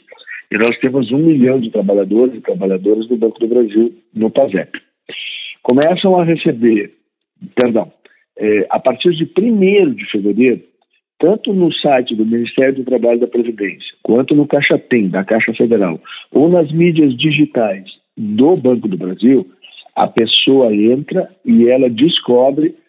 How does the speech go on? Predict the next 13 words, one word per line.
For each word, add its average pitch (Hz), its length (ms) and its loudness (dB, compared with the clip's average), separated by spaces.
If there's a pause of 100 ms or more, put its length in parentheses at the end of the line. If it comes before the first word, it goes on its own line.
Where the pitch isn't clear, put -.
(400)
é, 110 280 2
encontra 120 360 0
lá 113 140 2
o 107 80 -2
seu 101 180 -4
nome, 165 520 0
encontra 120 280 -4
a 113 40 -2
sua 107 160 -2
inscrição, 143 800 0
encontra 170 320 -2
o - 20 2
valor. 147 320 2